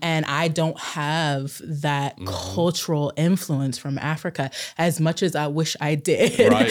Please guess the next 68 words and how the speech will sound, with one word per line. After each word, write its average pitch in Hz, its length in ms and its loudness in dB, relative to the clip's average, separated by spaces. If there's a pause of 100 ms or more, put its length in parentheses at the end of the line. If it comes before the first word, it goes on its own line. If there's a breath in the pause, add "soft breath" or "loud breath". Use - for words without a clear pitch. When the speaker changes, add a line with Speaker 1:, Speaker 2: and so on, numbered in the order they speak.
Speaker 1:
<laughs> 101 100 2
I 190 80 4
Speaker 2:
right. 196 80 6
Speaker 1:
went 220 200 8
through 247 140 10
all 220 200 8
types 240 320 4
of 208 120 6
times 233 380 4
in 208 60 4
my 175 160 4
life 190 320 4
where 170 100 2
I 170 80 2
was 165 180 0
like, 170 240 0
"I'm, 208 180 0 (120)
I'm 208 200 4
gonna 202 180 2
just 185 260 0
identify 175 540 2
with 170 180 2
my, 170 160 2
that 175 180 2
African 165 440 0
side," 170 340 2
but 160 140 0
I 170 60 0
Speaker 2:
Right. 170 120 2
Speaker 1:
didn't 175 240 4
know 175 140 4
what 165 180 2
that 156 160 2
was. 185 280 2
So 156 80 2
it - 20 2
was 151 160 0
just 160 180 -2 (400 loud breath)
all 147 240 0
of 156 160 0
Africa, 175 540 0
<laughs> - 40 -8
Speaker 2:
Right, 233 100 4
Speaker 1:
right? 220 480 6
Speaker 2:
right. 120 400 0
Speaker 1:
And 214 180 4
so 226 100 6
there 214 200 6
is 240 260 6
this 214 180 2
distinct 185 880 -2
difference 175 500 -2
for 165 160 0
those 170 440 4
who 160 420 2
immigrated 160 640 2
here, 147 460 -2
first, 196 340 0
second, 170 380 -2
third 151 240 -2
generation, 151 580 0
that 165 100 0
are 147 100 -2
still 254 340 0
culturally 160 580 -2
tied 151 500 -2
to 151 200 0
their 143 340 -2